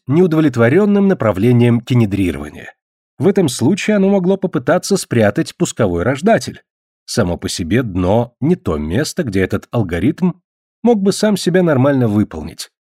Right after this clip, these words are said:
но из него все же могли быть созданы и быстро запущены в действие аватары. До сих пор Равна почти понимала, о чем идет речь. Абляционный диссонанс был известным понятием прикладной теологии.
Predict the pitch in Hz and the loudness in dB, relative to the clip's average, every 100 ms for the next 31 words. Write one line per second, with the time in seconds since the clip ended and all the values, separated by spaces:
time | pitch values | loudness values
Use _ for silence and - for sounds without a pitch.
0 | _ _ 107 143 123 110 127 185 - 196 | _ _ 0 2 4 2 2 0 0 0
1 | 175 180 147 170 147 - - 170 143 175 | 2 0 2 2 0 0 -2 -2 0 2
2 | 180 - 113 98 95 151 - 113 90 - | 2 0 -6 -4 -2 -2 0 -2 -2 -2
3 | 143 - - 90 78 85 135 127 110 120 | -2 -2 -4 -4 -4 0 0 0 0 2
4 | 117 - _ - 123 95 - 82 - - | 2 -2 _ -4 -2 -2 -2 -6 -6 -16
5 | _ _ _ _ _ _ _ - 92 160 | _ _ _ _ _ _ _ -12 -4 -2
6 | - 135 - 165 139 175 156 160 165 165 | -4 -6 -4 -2 0 0 0 -2 -4 -6
7 | - 147 - 190 - 170 175 127 85 78 | -8 -8 -6 -8 -4 -2 0 0 0 -4
8 | 76 - 123 95 98 - 82 78 - - | -6 -4 -2 -2 -4 -6 -8 -8 -10 -16
9 | _ _ _ _ - 104 98 180 - 180 | _ _ _ _ -10 -4 -4 -4 -4 -2
10 | 165 123 104 107 170 185 113 165 160 - | -2 -2 -4 -4 -2 -4 -4 -4 -4 -6
11 | 95 110 170 151 131 107 110 160 - 160 | -4 -2 -2 -4 -4 -2 -4 -4 -4 -6
12 | 135 127 101 92 104 104 104 90 78 73 | -6 -6 -6 -4 -4 -2 -4 -4 -6 -10
13 | 71 - | -18 -20